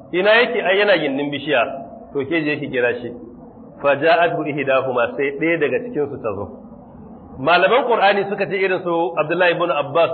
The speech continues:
radiyallahu anhu, baban sai ya fahimci a cikin su wace ce tafi yabo a kansa. Da ya fahimta wacce tafi iya yabon,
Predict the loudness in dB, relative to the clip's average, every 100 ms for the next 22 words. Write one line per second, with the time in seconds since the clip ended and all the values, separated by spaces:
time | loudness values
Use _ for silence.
0 | -2 -2 2 2 2 0 -6 -12 -8 2
1 | 4 4 2 0 0 -2 0 -4 -4 -2
2 | -2 -2 -4 -6 -14 -14 -4 2 2 4
3 | 0 0 -2 -2 0 0 0 -2 0 -2
4 | -2 -6 -6 -16 -20 -20 -20 -20 -20 -20
5 | -20 -20 -14 -2 2 4 2 0 0 2
6 | 4 4 0 -4 -4 -2 -2 0 2 0